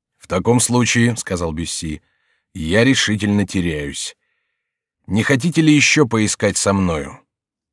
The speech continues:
"Все, что вам угодно, граф, но я боюсь, что труд наш будет напрасным. Здесь все дома похожи один на другой". "Так мы посмотрим днем", — сказал Бюсси.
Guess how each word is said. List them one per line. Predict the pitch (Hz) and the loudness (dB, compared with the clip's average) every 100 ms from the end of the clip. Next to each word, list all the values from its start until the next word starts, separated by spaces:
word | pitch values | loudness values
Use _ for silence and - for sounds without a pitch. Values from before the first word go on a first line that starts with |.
| _ _ _ _ _ _ | _ _ _ _ _ _
"Все, | - - 139 | -2 0 2
что | - | 2
вам | 143 143 | 4 4
угодно, | 147 156 110 104 | 4 2 2 0
граф, | 110 110 - - - - | 0 -2 -2 -14 -16 -4
но | 120 | 0
я | 151 | 2
боюсь, | 151 156 | 2 0
что | - 156 | -2 -6
труд | 131 147 151 156 | -4 -4 -2 -2
наш | 143 | -2
будет | 117 143 143 131 | -2 -4 -4 -2
напрасным. | 147 131 165 147 - 90 80 - _ _ - | -2 0 0 0 0 -4 -6 -10 _ _ -12
Здесь | 92 131 135 | -4 0 0
все | - - 139 | -2 -4 0
дома | 127 135 | 2 2
похожи | 127 113 - 147 131 | 0 -2 -2 -2 -2
один | - 104 95 101 | -2 -4 -2 0
на | 101 | 0
другой". | 104 120 135 151 98 _ _ _ _ _ _ _ _ _ _ | -2 -2 -2 -2 -4 _ _ _ _ _ _ _ _ _ _
"Так | - - | -8 -2
мы | 95 | -2
посмотрим | 95 - 104 92 95 85 | -2 0 -2 0 -2 0
днем", — | 101 127 95 - _ _ - | 2 2 2 -4 _ _ -18
сказал | - 85 76 | -8 -6 -6
Бюсси. | 71 85 - 71 | -8 -10 -10 -12